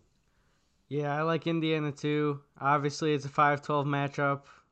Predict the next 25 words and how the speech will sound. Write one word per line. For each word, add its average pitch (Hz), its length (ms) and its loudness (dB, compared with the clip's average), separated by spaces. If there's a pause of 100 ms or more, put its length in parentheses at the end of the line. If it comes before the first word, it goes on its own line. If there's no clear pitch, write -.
(480)
That 147 240 -2
brings 147 260 -2
upsets. 143 720 -4 (560)
But 139 140 0
I 143 80 2
think 160 580 -4 (880)
with 143 540 -4
the 147 120 -4
twelve 160 380 4
seed 151 400 0
being 151 440 0
a 139 120 -6
Power 151 340 4
Five 147 380 2
school 151 580 0 (460)
and 127 140 -4
the 127 40 -6
five 143 360 2
seed 139 480 -4
being 139 280 -2
from 135 200 -6
the 139 80 -4
West 135 240 -4
Coast 139 220 -6
Conference, 135 760 -4